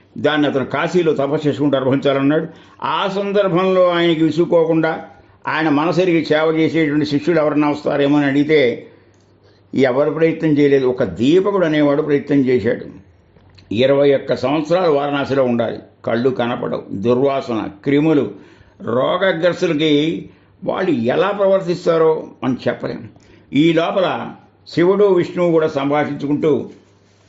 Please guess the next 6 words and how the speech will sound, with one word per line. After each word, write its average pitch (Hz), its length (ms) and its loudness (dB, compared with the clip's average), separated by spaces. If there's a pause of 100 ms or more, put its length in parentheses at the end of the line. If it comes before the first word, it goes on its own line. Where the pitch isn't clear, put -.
ఆ 139 120 -4
త్రిమూర్తుల్లో 165 640 0
ఉన్నటువంటి 139 800 0 (180)
విష్ణువు 123 440 -2
వచ్చి 156 180 -2
అడిగాడు, 135 360 -2